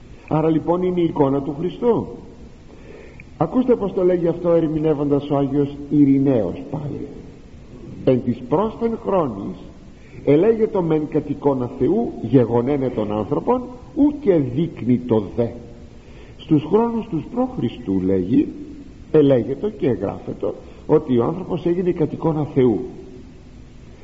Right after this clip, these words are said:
«Έτι γαρα όρατος είναι ο λόγος», διότι ακόμα ο λόγος ήτο αόρατος, δεν είχε πάρει την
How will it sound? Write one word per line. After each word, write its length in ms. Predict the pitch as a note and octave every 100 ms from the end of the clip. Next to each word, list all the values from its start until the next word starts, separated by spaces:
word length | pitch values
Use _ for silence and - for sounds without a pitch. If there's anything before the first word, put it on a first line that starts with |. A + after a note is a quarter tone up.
| - - - -
«Έτι 260 | - A#3 A#3+
γαρα 300 | G3 F#3+ F3+
όρατος 460 | G#3 G3+ E3+ D3 -
είναι 140 | B2+
ο 40 |
λόγος», 640 | A#2+ A#2 G#2 F2 F2 - - - -
διότι 400 | A#2 D3+ F#3 F3+
ακόμα 380 | D3+ C#3 E3+ E3
ο 120 | D3
λόγος 580 | B2+ A#2 A2 G#2 A#2+ B2 -
ήτο 420 | F#3 G#3 G#3+ G3+ - -
αόρατος, 720 | F3+ G3 F3 F#2 - E2 D2 - - - -
δεν 160 | - G#2+
είχε 220 | G2 B2
πάρει 280 | - A2+ G#2+
την 140 | A2